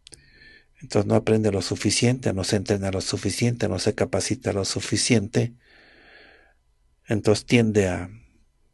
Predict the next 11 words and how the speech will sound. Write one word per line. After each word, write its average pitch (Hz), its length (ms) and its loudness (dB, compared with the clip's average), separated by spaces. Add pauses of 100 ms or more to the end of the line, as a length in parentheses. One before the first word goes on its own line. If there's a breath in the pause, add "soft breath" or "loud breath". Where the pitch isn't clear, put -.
(520)
estar 165 360 2
ahí 143 160 0
nomás. 151 500 -4 (1080)
Y 113 140 4
eso - 420 2 (540 soft breath)
finalmente 107 840 2 (260 soft breath)
le 107 160 4
genera 101 400 2
mucha 101 300 0
frustración, 107 760 -2
¿no? - 280 -4